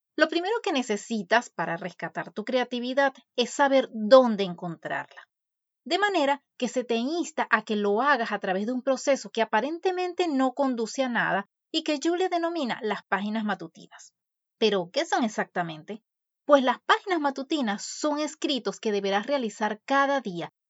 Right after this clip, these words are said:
durante todas las semanas del taller y, de hecho, Julia espera que durante mucho tiempo después. Se trata de tres páginas manuscritas de estricto flujo de conciencia. Su función principal es desaguar el cerebro.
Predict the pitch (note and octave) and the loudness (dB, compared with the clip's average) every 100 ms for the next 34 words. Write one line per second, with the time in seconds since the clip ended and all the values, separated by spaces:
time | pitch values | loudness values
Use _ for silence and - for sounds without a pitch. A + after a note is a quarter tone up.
0 | - G#3 G#3+ G3 F3+ F3+ F3 - E4+ F#4+ | -6 0 2 0 -2 -6 -8 -2 2 2
1 | F4+ C#4+ - F#3+ F#3 G#3 B3 B3+ - D4 | 2 0 -2 -4 -4 -2 -2 -4 -2 -2
2 | C#4 A#3 B3+ - C#4 G#3 B3 - G3+ F#3 | 0 -2 -2 -4 -2 -2 -4 -4 -6 -2
3 | F#3+ F#3+ G3+ - A#3 A#3 - F#3+ F#3 F3 | -2 -2 -4 -2 0 0 -2 -6 -4 -4
4 | D#3+ E3+ - G#3 G#3 A#3+ G#3 - - E3 | -6 -10 -10 -4 0 0 -2 -8 -12 -10
5 | D#3 E3 E3 E3 _ - - - _ _ | -10 -8 -10 -10 _ -20 -20 -20 _ _
6 | _ _ - F#4+ G4+ D4+ C4+ - D4 G#3 | _ _ -2 0 4 6 6 6 2 0
7 | - F#3 F3 - G3 G#3+ A#3 B3 B3+ C4 | -2 -6 -6 -6 -4 -2 -4 -4 -6 -6
8 | C4+ A#3+ A3 A#3 - G3 - - C#4+ D#4+ | -6 -4 -4 -4 -2 -4 -4 -6 -2 -2
9 | - D#4+ - - G#3+ A3+ A3+ A#3 G3+ F#3+ | 0 -2 -2 -2 0 0 0 -2 0 -4
10 | - E3 C#3+ - D3 - - - - _ | -6 -12 -10 -12 -14 -20 -20 -20 -20 _
11 | _ _ _ - A3 - G3 G3 - F#3 | _ _ _ -4 -4 -4 -6 -4 -4 -6
12 | D#3+ A3 A#3+ D#4+ D#4+ D4 D4 - G#3 E3+ | -4 -4 -2 2 4 4 2 -6 -4 -2
13 | F#3 A#3 G#3+ E3 - - A#3+ D4+ E4 G3+ | -2 0 0 -2 -8 -6 2 2 2 -2